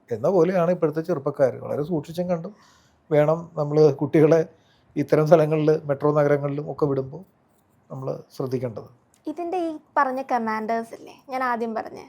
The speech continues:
Speaker 2: എന്ന് വെച്ചാ, ആ, ഇവർക്ക് ഈ പറയുന്ന ഡയറക്റ്റ് ഈ ഗ്രൂപ്പുമായിട്ട് ഈ പറയുന്ന രീതിയിൽ ഈ ജനറേഷനെ അങ്ങോട്ട് കൊണ്ടെത്തിക്കാനുള്ള
Speaker 1: ഉം.
Speaker 2: ഇവർ തമ്മിലൊരു കണക്ഷൻ ഉണ്ടാവില്ല. ഈ
Speaker 1: ഉം.
Speaker 2: മെയിൻ കമാൻഡർ ഏറ്റവും മുകളിലായിരിക്കും നിൽക്കുന്നത്.
Speaker 1: അതെ.
Speaker 2: ശരിക്കും അയാള്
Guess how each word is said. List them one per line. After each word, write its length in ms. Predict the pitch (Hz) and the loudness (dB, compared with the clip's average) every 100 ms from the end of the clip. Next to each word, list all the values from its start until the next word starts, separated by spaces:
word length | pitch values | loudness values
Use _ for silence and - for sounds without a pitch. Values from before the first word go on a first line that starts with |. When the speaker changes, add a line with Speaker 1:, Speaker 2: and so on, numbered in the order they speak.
| 285 | -12
Speaker 2:
എന്ന് 160 | 254 | -10
വെച്ചാ, 260 | 269 311 370 - _ _ - | -8 -8 -10 -12 _ _ -4
ആ, 240 | 233 226 - | 0 0 -2
ഇവർക്ക് 360 | 285 359 370 381 | -4 -4 -4 -4
ഈ 60 | 381 | -2
പറയുന്ന 320 | 320 269 269 | -2 -2 -4
ഡയറക്റ്റ് 520 | 262 240 226 240 240 | -2 0 0 -4 -6
ഈ 60 | 262 | -8
ഗ്രൂപ്പുമായിട്ട് 920 | 226 233 214 240 233 220 214 247 277 - | -4 -6 -4 -2 -2 -2 -4 -6 -6 -10
ഈ 80 | 285 | -4
പറയുന്ന 400 | 269 247 233 233 | -2 0 -2 -4
രീതിയിൽ 340 | 240 220 208 269 | -4 -6 -6 -6
ഈ 60 | |
ജനറേഷനെ 640 | 294 302 247 240 233 262 254 | -2 -2 0 -4 -6 -6 -6
അങ്ങോട്ട് 220 | 233 247 | -4 -4
കൊണ്ടെത്തിക്കാനുള്ള 1040 | 254 233 240 233 240 269 254 220 214 277 - _ - | -4 -4 -6 -6 -6 -2 -2 -2 -4 -6 -10 _ -10
Speaker 1:
ഉം. 60 | |
Speaker 2:
ഇവർ 180 | 285 370 381 | -8 -4 0
തമ്മിലൊരു 420 | 294 311 339 277 262 | 0 0 0 0 -2
കണക്ഷൻ 340 | 220 220 240 | -6 -8 -10
ഉണ്ടാവില്ല. 480 | 214 - - - - _ _ 294 | -8 -10 -12 -14 -18 _ _ -8
ഈ 40 | |
Speaker 1:
ഉം. 80 | 359 | -4
Speaker 2:
മെയിൻ 240 | 359 392 403 | -2 -4 0
കമാൻഡർ 480 | 339 294 285 285 302 | 0 0 -2 -2 -4
ഏറ്റവും 440 | 359 - - 302 | -4 -6 -2 -2
മുകളിലായിരിക്കും 520 | 269 233 226 - 247 - | -2 -4 -6 -8 -12 -18
നിൽക്കുന്നത്. 640 | - - - - _ 139 | -20 -20 -20 -20 _ -4
Speaker 1:
അതെ. 240 | 123 123 | -2 -4
Speaker 2:
ശരിക്കും 600 | 139 349 339 359 403 427 - _ - | -6 -6 -6 -4 -6 -8 -16 _ -8
അയാള് 680 | 302 320 359 381 392 403 381 | -4 -2 0 2 2 2 -2